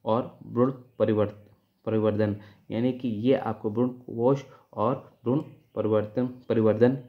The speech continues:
आपको तैयार करना है। फिर देखिए, बहुभ्रूणता, परागण और परागण, ये आपको तैयार करना है। most important topic है, मैं इस बार कह रहा हूँ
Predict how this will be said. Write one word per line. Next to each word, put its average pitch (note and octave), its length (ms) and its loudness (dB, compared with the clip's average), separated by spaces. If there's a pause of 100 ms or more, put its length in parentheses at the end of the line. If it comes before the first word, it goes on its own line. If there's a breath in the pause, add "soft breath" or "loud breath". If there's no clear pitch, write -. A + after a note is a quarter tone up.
(100)
आपको A2 140 -2
तैयार G#2 220 -2
करना G#2 260 -6
है। G2 100 -6 (460)
फिर C#3 200 0
देखिए, A#2+ 280 -2
बहुभ्रूणता, A2+ 760 0 (480 soft breath)
परागण G#2 440 2
और B2+ 520 -2
परागण, G2 420 0 (480 soft breath)
ये A2+ 100 2
आपको A#2 400 -4
तैयार G2+ 300 -2
करना G2 360 -2
है। G2 140 -6 (140)
most A2+ 200 0
important A2+ 460 0
topic A#2 340 -4
है, A#2+ 40 -6
मैं A#2 220 -4
इस G2+ 160 -8
बार G2+ 240 -4 (160)
कह G#2 140 -4
रहा A2+ 100 -2
हूँ B2 120 -12